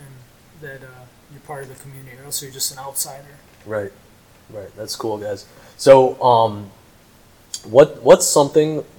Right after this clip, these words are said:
Speaker 2: when you got out of school? Give me some, like, C Es that really set you to the next level. What are some procedures that, I mean, we spoke before about, uh, endo. Like, you really got into endo, and Doctor K, you got into, uh, surgery. You really enjoy that, implants.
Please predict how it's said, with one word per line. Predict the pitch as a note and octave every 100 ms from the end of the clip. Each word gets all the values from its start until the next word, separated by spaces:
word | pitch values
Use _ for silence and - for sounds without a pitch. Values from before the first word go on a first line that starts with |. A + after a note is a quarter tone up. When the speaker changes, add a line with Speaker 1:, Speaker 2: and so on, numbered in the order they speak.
| A2 _
Speaker 2:
when | A#2+ A2+
you | G#2+
got | A#2 A#2+
out | A#2+
of | A2+
school? | - A2+ A2+ A2 - _ - -
Give | C#3
me | E3
some, | F3 D3+
like, | A2 -
C | - C3+ A#2 B2+ B2+
Es | B2 A#2 - A2
that | A2+ G#2 A2+
really | A2+ A#2 A2+ A2 G#2+ - - - - _ _ _ _ _ -
set | - C#3+
you | C3+
to | B2 A#2+
the |
next | A#2 B2 -
level. | A#2 A2 A2+ A2+
What | A#2+ C#3
are | C3+
some | - A#2+ A2+
procedures | G2+ A2+ - C3+ C3+ A#2
that, | A2 G#2 - - -
I | B2+
mean, | B2 A#2+ A#2+
we |
spoke | B2+ - B2
before | A2+ - A2+
about, | G#2+ G#2 G#2
uh, | G#2 G2 G2 - A#2+
endo. | A#2 A2 A2 A2+
Like, | G#2 G2
you |
really | A2 A2
got | G#2+
into | G2 A2
endo, | A2 G#2+
and | G#2
Doctor | G#2 G2+
K, | - A2
you | G#2+
got | G#2+
into, | G#2 G2 G#2 G#2 G#2
uh, | G#2 G2
surgery. | - A2+ G#2+ G#2+
You | G#2
really | G#2 G#2
enjoy | G2+ G#2 G#2
that, | G#2 G#2
implants. | G#2 A2 G#2 G2+